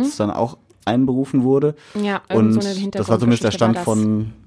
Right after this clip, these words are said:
Speaker 1: ich glaub, März oder so, als
Speaker 2: Ja,
Speaker 1: wir
Speaker 2: ja,
Speaker 1: das
Speaker 2: am
Speaker 1: erste Mal mit
Speaker 2: Anfang.
Speaker 1: Tetjana
Speaker 2: Mhm.
Speaker 1: gesprochen haben. Ja, ähm, drücken wir natürlich die Daumen, dass, äh, die Ukraine da jetzt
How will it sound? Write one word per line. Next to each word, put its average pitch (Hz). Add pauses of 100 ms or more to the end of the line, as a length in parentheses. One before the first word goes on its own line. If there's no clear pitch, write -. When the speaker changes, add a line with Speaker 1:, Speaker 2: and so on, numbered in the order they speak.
(300)
Speaker 1:
ich -
glaub, -
März -
oder 113
so, 110
als 110
Speaker 2:
Ja, 202
Speaker 1:
wir 196
Speaker 2:
ja, -
Speaker 1:
das 185
Speaker 2:
am -
Speaker 1:
erste -
Mal 190
mit 214
Speaker 2:
Anfang. 175
Speaker 1:
Tetjana 165
Speaker 2:
Mhm. -
Speaker 1:
gesprochen 196
haben. 107 (520)
Ja, 110 (300)
ähm, 117
drücken 208
wir 202
natürlich 180
die 131
Daumen, 92
dass, 110
äh, 113
die 110
Ukraine 120
da 113
jetzt -